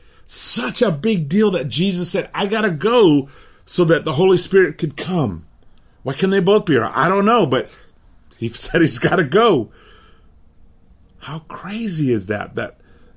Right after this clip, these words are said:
we really know so little? And to be fair to us, the church, I think there's reasons why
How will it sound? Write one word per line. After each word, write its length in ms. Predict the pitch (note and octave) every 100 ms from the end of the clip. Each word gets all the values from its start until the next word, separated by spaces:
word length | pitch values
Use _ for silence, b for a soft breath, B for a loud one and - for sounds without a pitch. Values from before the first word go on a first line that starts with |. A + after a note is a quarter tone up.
| b - - - B2
we 140 | C3
really 340 | C3 D#3+ E3+
know 240 | C#3 C#3+ C#3+
so 240 | - D3
little? 380 | C3+ D#3+ D3 A2
And 300 | - D#3+ C#3+ B B -
to 100 | A3+
be 200 | C4+ D#4
fair 480 | - B3 C4 D4+ C4
to 80 |
us, 720 | G#3 D3+ C#3+ G2+ - - - - - - - - - -
the 140 | - D#3
church, 640 | - F3+ G2+ - - - b b b b b b b -
I 100 | D3
think 260 | E3+ B3 G#3+
there's 240 | G#3 F3+
reasons 640 | C#3+ F3+ G3+ F3 D#3+ B2+ A2
why 400 | G#2 - -